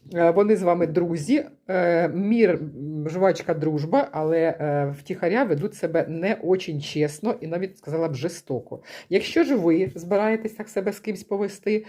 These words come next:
то не забувайте про такого товариша, як бумеранг. Да? Не рий яму іншому, бо попадеш в неї сам.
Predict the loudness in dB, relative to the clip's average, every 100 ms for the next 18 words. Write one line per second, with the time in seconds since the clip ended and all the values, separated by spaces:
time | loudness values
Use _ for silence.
0 | -12 _ _ 6 6 6 2 0 0 2
1 | 4 2 0 -4 -4 -6 -2 0 0 0
2 | 0 0 -2 -4 -2 -2 -2 -2 2 2
3 | 2 -4 -10 -8 -4 -4 -2 -2 0 0
4 | -2 0 0 0 -2 -2 -2 -4 -4 -6
5 | -6 -4 -2 -4 -4 -4 -4 -6 -8 -10
6 | -12